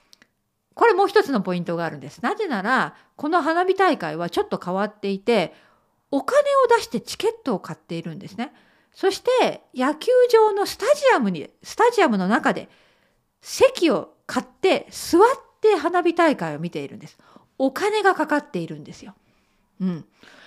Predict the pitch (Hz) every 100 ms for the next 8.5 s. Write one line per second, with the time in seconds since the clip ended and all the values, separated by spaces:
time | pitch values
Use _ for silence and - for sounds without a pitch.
0 | - - - 349 - 539 640 622 571 494
1 | 320 330 415 466 _ 269 233 220 240 214
2 | - _ 233 240 175 165 214 - 359 381
3 | 381 339 311 320 320 _ _ _ - 302
4 | 254 214 254 254 _ 214 170 160 - 175
5 | 165 202 170 131 - 185 185 185 190 170
6 | 151 120 143 208 175 - - - 226 294
7 | - 554 453 220 - 285 339 247 170 160
8 | - - 233 180